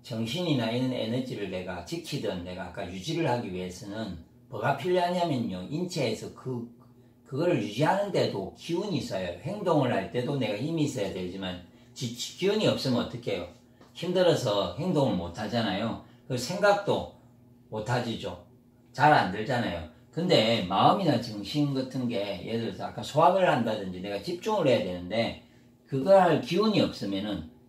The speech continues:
그 집중이 안 되기 시작하는 거죠. 그래서 해결 방식에서 그게 마음에서 이게 정신이, 정신의 문제라고 보지 마시고 이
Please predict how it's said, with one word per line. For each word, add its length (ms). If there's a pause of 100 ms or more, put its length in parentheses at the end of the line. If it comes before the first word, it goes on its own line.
(240)
그 160
집중이 480
안 280
되기 200
시작하는 540
거죠. 380 (200)
그래서 640 (400)
해결 260
방식에서 960
그게 240
마음에서 1300
이게 340
정신이, 960
정신의 460
문제라고 540
보지 220
마시고 840 (500)
이 500